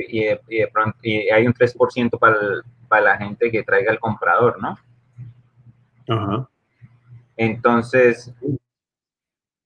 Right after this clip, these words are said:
Speaker 1: e-, esa, esa transacción ahí es lo que yo me refiero. O sea, uno cómo le hace, o sea, y, y va a decir, "Bueno, y entonces tú me,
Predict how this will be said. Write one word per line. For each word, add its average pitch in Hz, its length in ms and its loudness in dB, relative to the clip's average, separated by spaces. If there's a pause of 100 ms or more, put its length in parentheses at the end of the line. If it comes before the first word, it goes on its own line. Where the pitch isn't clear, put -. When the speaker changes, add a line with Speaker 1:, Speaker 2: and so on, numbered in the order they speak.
(200)
Speaker 1:
e-, 127 240 0
esa, 135 280 2
esa 135 340 2
transacción 120 580 0
ahí 120 120 0
es 120 60 -2
lo 123 140 4
que 98 300 -6
yo 104 120 -4
me 117 120 -2
refiero. 104 520 -2 (600)
O - 40 -20
sea, 110 160 2
uno 117 240 2
cómo 127 360 4
le 123 160 8
hace, 117 260 2
o 113 160 -4
sea, 104 360 4
y, 95 580 -12 (440)
y - 100 -2
va 110 120 4
a 117 40 6
decir, - 180 0 (1200)
"Bueno, 135 220 0
y 117 60 0
entonces 120 520 -2
tú 131 100 -10
me, 135 140 -6